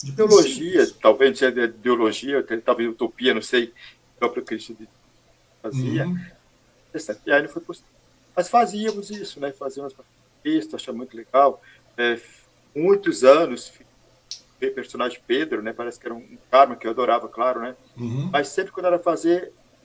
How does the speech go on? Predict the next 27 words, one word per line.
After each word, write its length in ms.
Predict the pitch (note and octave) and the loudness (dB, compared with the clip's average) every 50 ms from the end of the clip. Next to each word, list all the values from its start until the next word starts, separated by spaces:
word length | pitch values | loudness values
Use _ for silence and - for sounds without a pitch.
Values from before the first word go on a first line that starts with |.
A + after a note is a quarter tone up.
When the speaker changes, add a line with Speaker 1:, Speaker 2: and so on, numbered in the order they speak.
| _ _ | _ _
Speaker 2:
era 100 | - C3+ | -12 -8
o 20 | |
personagem 460 | - D3+ C#3+ - D3+ C#3+ D3 D3 - _ | -8 -8 -8 -4 -4 -4 -4 -4 -8 _
Pedro 260 | - B2 B2 B2+ C#3 - | 0 0 0 0 -4 -10
que 60 | - | -6
caía 180 | - C#3+ C#3+ | -4 -4 -4
pra 180 | C#3 - F3 E3+ | -2 -2 -4 -4
mim. 140 | A#2+ G#2 _ _ _ _ _ _ _ _ _ _ - - | -4 -10 _ _ _ _ _ _ _ _ _ _ -10 -4
Speaker 1:
Sempre. 320 | - - B2+ C3 - D3 | -4 -4 -4 -4 -6 -8
Speaker 2:
Então, 140 | C#3+ C#3+ E3+ | -6 0 0
nossa, 220 | F#3 D#3 - - C3 | 0 0 4 2 2
aí 60 | C3 | 2
fui 120 | - D#3 D3+ | 2 -6 2
pra 200 | - E3 E3 D3 | 4 4 4 4
Minas 360 | C3+ C#3+ D#3 F#3+ G#3 F3+ - | 0 -2 0 0 0 0 2
Gerais, 480 | B2+ A#2+ A#2+ B2+ C3+ C#3+ D3+ D3+ - - _ _ - _ _ _ _ _ | 0 -2 0 0 0 -2 -2 -4 -8 -16 _ _ -20 _ _ _ _ _
na 100 | B2+ B2 | -4 -2
época, 300 | B2 C3+ C#3 - - C#3+ | 0 -2 -2 -2 -6 0
aliás, 260 | C#3 C#3 C3 B2 - | 4 4 4 2 0
fui 160 | - - C3+ | -10 -18 -16
pra 140 | - C#3+ C#3 | -14 -10 -8
Minas 300 | C3+ C#3+ D3 C3+ C3+ - - - _ | -6 -4 -4 -6 -8 -10 -20 -20 _
visitar 260 | B2 _ _ - C3+ | -20 _ _ 2 2
um 80 | C3 C3+ | 4 4
amigo 260 | B2+ B2+ C3 C3 C3+ | 0 -2 -8 -6 -6
uma 80 | C3 B2+ | -6 -4
época, 500 | B2+ C3 C#3+ D#3 D#3 _ _ _ E3+ | -4 -6 -6 -8 -12 _ _ _ -20